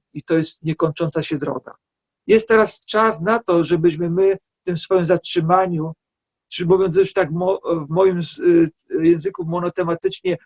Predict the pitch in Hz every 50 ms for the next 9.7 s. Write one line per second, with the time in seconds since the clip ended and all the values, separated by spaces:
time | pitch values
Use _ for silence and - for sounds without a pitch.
0 | _ _ _ - 185 170 170 - _ _ _ _ - 202 202 214 214 196 147 123
1 | 117 131 - - _ _ _ _ _ _ _ _ _ _ - 147 - 180 160 -
2 | - 165 - 175 170 - 170 156 - - - 170 160 156 - 151 - - - -
3 | 147 147 143 131 127 139 - - _ _ _ _ _ _ _ _ _ _ _ _
4 | _ _ _ _ _ _ _ _ _ _ _ _ _ _ _ _ _ _ - 143
5 | 139 190 - - - - - 196 180 180 180 170 - - - 196 185 180 185 180
6 | - _ _ _ _ _ _ - 170 - 170 165 - _ - 180 180 170 165 185
7 | 165 165 160 - - - 143 - _ - 170 165 160 - - - - - - -
8 | - 151 151 151 151 - 156 147 - - 151 139 147 147 - - 147 - - 151
9 | 143 143 143 - - 151 147 147 - - - _ -